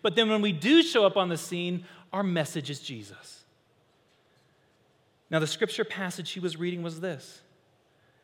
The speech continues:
He was like a sheep to the slaughter. As a lamb is silent before its shears, so does, so he does not open his mouth. In his humiliation,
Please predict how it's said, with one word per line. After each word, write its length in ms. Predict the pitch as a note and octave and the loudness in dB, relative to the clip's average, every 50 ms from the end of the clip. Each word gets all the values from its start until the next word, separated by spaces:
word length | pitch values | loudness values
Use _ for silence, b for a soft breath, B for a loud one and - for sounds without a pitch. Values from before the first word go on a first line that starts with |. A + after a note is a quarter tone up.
| _ _ _ | _ _ _
He 100 | _ - | _ -6
was 140 | F3 E3 D3+ | -4 -4 -2
like 160 | E3 E3 D#3 | -2 -4 -4
a 80 | - C#3+ | -4 -4
sheep 500 | - - - - - F#3+ E3+ C3+ - - | -4 -4 -4 -4 -4 -6 -8 -10 -10 -14
to 100 | - D3 | -14 -12
the 80 | B2+ A#2+ | -12 -12
slaughter. 480 | - - - C3 B2+ A#2 A#2 G2+ G#2+ - - - _ _ _ _ _ _ _ _ _ _ _ b b b b b b b b b b b b - | -12 -12 -12 -10 -10 -10 -10 -10 -14 -16 -20 -20 _ _ _ _ _ _ _ _ _ _ _ b b b b b b b b b b b b -4
As 140 | D#3+ D#3 | -2 0
a 100 | E3 D#3 | 0 0
lamb 400 | D3 D3 D3 D3 D3+ D#3 D#3 E3 | 0 0 -2 -2 -2 -2 -2 -2
is 80 | D#3 D3 | -4 -6
silent 340 | - - E3 D3 D3+ D3+ C#3 | -6 -4 -4 -4 -4 -4 -6
before 340 | C#3 C3+ - D#3+ D#3 D3 C3+ | -8 -10 -4 -2 0 0 0
its 100 | B2+ - | -2 -4
shears, 400 | - - - D3+ C#3+ C3+ B2+ - | -8 -8 -6 -4 -4 -4 -4 -6
so 340 | - - D#3 D3 D3+ D#3+ | -8 -6 -4 -2 -2 -2
does, 320 | D3+ C#3+ C3+ C3 B2+ B2 - - _ _ _ _ | -2 -4 -4 -4 -4 -8 -14 -20 _ _ _ _
so 180 | - - F3 D#3 | -10 -6 -4 -4
he 240 | C3+ - F#3+ F#3 E3+ | -4 -4 -6 -4 -4
does 160 | D3 C#3+ C3+ | -4 -4 -4
not 180 | D3 C#3 C#3 - | -6 -8 -8 -8
open 240 | D#3 C#3+ C3+ D#3 D3+ | -8 -6 -6 -6 -6
his 140 | D3 C#3+ - | -6 -8 -8
mouth. 320 | D3+ C#3+ C#3+ C3+ B2 A#2+ - - _ _ b b b b b b b b b b b b b | -8 -8 -8 -8 -10 -14 -16 -20 _ _ b b b b b b b b b b b b b
In 100 | E3 E3+ | -2 -2
his 140 | F3+ E3+ - | 0 0 -2
humiliation, 720 | G3 F3+ F3+ F3+ F3+ E3+ E3+ E3+ F3 E3 - D3 B2+ B2+ | 0 2 2 4 4 4 6 4 4 2 0 -4 -8 -8